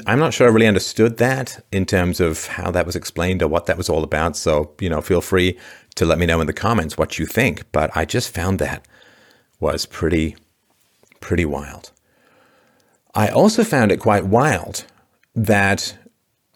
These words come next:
the villain, I mean, there was, of course, the stereotypical, uh, hyperventilating, you know, twisted, blown up Ken doll of a South African named, uh, Claw,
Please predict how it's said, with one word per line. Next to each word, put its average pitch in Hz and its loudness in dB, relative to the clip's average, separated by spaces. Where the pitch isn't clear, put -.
the 110 4
villain, 117 2
I 117 0
mean, 110 6
there 117 6
was, 98 6
of 92 -4
course, 95 4
the 87 -2
stereotypical, 80 0
uh, 76 0
hyperventilating, 78 -2
you 76 -4
know, 73 -2
twisted, 95 -2
blown 85 0
up - -8
Ken 87 -2
doll 78 0
of 80 -2
a 80 -2
South 78 -2
African 80 -2
named, 78 -4
uh, 73 0
Claw, 80 2